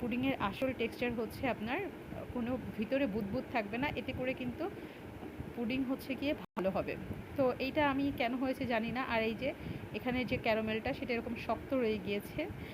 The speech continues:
আমি চাইলে এটা আপনাদেরকে না দেখাতে পারতাম, কিন্তু আমি জানি না কেউ আপনারা এই সব মোল্ডে করেছেন কি না। যদি আপনারা কেউ মোল্ডে করে থাকেন তাহলে আমার এখানে কি ভুল হয়েছে সেটা একটু আপনারা আমাকে জানাতে পারেন। কিন্তু আমি সসপ্যানে যেটা করেছি সেটা কিন্তু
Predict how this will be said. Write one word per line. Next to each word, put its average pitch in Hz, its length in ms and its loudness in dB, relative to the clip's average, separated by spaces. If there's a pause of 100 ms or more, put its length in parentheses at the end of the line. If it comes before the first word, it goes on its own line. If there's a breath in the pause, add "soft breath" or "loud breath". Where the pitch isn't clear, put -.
(140 loud breath)
আমি 277 160 4
চাইলে 285 340 6
এটা 285 120 2
আপনাদেরকে 262 400 2
না 208 160 4
দেখাতে 214 280 0
পারতাম, 214 420 0
কিন্তু 226 400 -2
আমি 240 180 2
জানি 247 220 6
না 226 120 0
কেউ 269 240 2
আপনারা 240 400 6
এই 233 300 0
সব 247 160 2
মোল্ডে 214 340 2
করেছেন 226 480 0
কি 214 80 -2
না। 233 160 0 (400 loud breath)
যদি 240 220 4
আপনারা 247 320 2
কেউ 247 160 0
মোল্ডে 220 320 0
করে 240 240 0
থাকেন 233 400 0
তাহলে 240 220 0
আমার 233 280 4
এখানে 269 260 2 (100)
কি 302 80 2
ভুল 247 220 0
হয়েছে 240 340 0
সেটা 233 200 -4
একটু 220 280 -2
আপনারা 233 280 0
আমাকে 220 320 -2
জানাতে 196 320 4
পারেন। 160 220 -2 (1120 loud breath)
কিন্তু 277 400 2
আমি 226 320 2
সসপ্যানে 285 480 4
যেটা 285 200 2
করেছি 220 380 0
সেটা 226 240 0
কিন্তু 262 240 -2